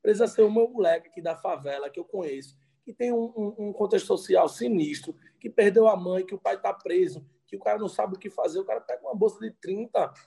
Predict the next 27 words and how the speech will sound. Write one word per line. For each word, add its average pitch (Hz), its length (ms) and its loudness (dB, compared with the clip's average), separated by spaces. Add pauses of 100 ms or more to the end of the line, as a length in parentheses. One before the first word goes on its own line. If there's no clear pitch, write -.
(680)
e - 120 -10
vai - 160 0
vender - 280 -6
a - 140 -14
massa, - 580 -2 (480)
saca? - 400 -2 (240)
E 160 140 2
ele 233 160 0
sabe 175 320 0
bem 160 160 -2
a 135 100 -4
qualidade, 127 560 -4 (580)
ele 139 120 -8
sabe 147 360 0
bem. 113 320 -4 (140)
Se - 120 -2
a - 20 2
gente 220 160 -2
consegue 226 380 -2 (100)
transformar 175 760 0
essa 156 200 -6
pessoa - 640 -4 (440)
num 180 420 0
agricultor 165 1000 4 (1400)
do, 131 200 -12
da 139 220 2
cannabis, 139 680 -2